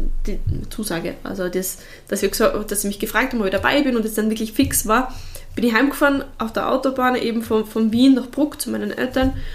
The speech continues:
und da habe ich wirklich in den Himmel geschaut und hab gesagt, „Danke, dass ihr da oben so gut auf mich aufpasst und dass, dass ihr mir da irgendwo den Weg weist.“ Ich hab ein,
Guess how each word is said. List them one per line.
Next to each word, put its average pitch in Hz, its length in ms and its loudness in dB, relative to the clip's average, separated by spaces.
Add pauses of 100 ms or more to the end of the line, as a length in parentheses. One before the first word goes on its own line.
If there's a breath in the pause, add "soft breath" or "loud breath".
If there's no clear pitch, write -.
(300 loud breath)
und 226 460 4 (140)
da 220 100 2
habe 240 120 6
ich 247 60 6
wirklich 254 180 2
in 240 140 4
den 214 80 2
Himmel 254 200 4
geschaut 269 200 0
und 262 120 0
hab 262 140 4
gesagt, - 340 0 (240)
„Danke, 254 220 -6
dass 247 160 -4
ihr 226 100 -2
da 214 80 -4
oben 233 220 -2
so 226 120 -4
gut 226 180 0
auf 226 100 -8
mich 220 120 -2
aufpasst - 680 -8
und 202 160 -6 (500 loud breath)
dass, 214 480 2
dass 214 160 -4
ihr 233 140 -2
mir 254 100 2
da 233 140 2
irgendwo 226 400 -2
den 226 180 2
Weg 208 300 -4 (160)
weist.“ - 580 -4
Ich 220 120 0
hab 214 240 -2
ein, 226 400 0